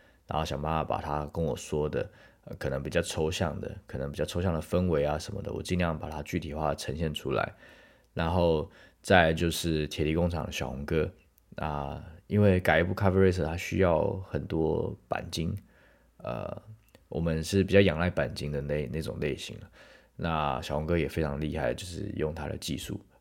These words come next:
然后将，呃，整部车的一些钣金的部分都把它做得非常周全。尤其是，呃，这部车最受到大家关注跟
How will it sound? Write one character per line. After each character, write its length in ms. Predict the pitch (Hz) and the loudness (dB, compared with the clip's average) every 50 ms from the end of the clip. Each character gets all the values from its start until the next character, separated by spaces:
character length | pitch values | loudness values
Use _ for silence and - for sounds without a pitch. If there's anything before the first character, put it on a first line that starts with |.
| _ _ - | _ _ -16
然 120 | - - 71 | -12 -8 -6
后 160 | 71 71 - - _ | -6 -6 -6 -8 _
将， 340 | - 80 78 80 78 80 85 - - - - - - _ _ _ _ _ | -2 -2 0 0 -2 -4 -8 -10 -14 -20 -20 -20 -20 _ _ _ _ _
呃， 220 | - - 62 64 65 | -8 -6 -4 -4 -4
整 200 | - 65 64 69 | -4 -4 -2 -2
部 80 | 82 | -4
车 160 | 80 - 85 | -2 -2 -2
的 140 | 73 - 64 | 0 0 -2
一 80 | 64 69 | -2 -4
些 340 | - - - 71 71 69 69 | -4 -4 -2 0 0 0 0
钣 220 | - - 69 - | -2 -2 -4 -4
金 200 | - 76 73 73 | -4 -6 -6 -4
的 160 | 73 67 73 73 - | -4 -4 -6 -6 -6
部 120 | - 78 76 | -6 -6 -6
分 220 | - - 60 55 | -4 -6 -6 -4
都 100 | - 71 | -4 -4
把 160 | 71 - 57 | -4 -4 -6
它 60 | - 92 - | -6 -6 -4
做 120 | - 85 | -2 -2
得 80 | - - | -2 -4
非 160 | - - 82 | -4 -2 -2
常 160 | 71 67 - - | -2 -2 -4 -6
周 220 | - - 64 64 - | -4 -2 -2 -2 -2
全。 200 | - - - - - _ _ _ _ _ - | -4 -6 -8 -8 -12 _ _ _ _ _ 2
尤 120 | - 98 | 2 4
其 140 | 95 - 90 | 4 4 0
是， 340 | 85 95 98 87 71 - - - - - - - _ _ _ _ - | 0 0 0 0 0 -2 -4 -10 -18 -20 -20 -20 _ _ _ _ -10
呃， 280 | - 76 73 69 67 | -4 -2 0 0 -2
这 160 | 67 - - 90 | 0 0 0 0
部 80 | 87 | 0
车 180 | 85 - 85 85 | 0 0 0 0
最 240 | 82 - 92 87 82 | 2 2 2 0 2
受 300 | - - - 82 78 73 | 0 0 0 0 2 2
到 500 | 73 80 78 71 69 64 53 50 - - - _ _ | 0 0 2 2 2 2 0 0 -2 -6 -10 _ _
大 140 | - 85 85 | -2 0 0
家 100 | 82 80 | 0 0
关 280 | - - 90 82 80 80 | 2 2 2 2 2 0
注 160 | - 78 76 | -2 -4 -4
跟 340 | - 80 76 73 71 71 | 0 0 0 2 0 -2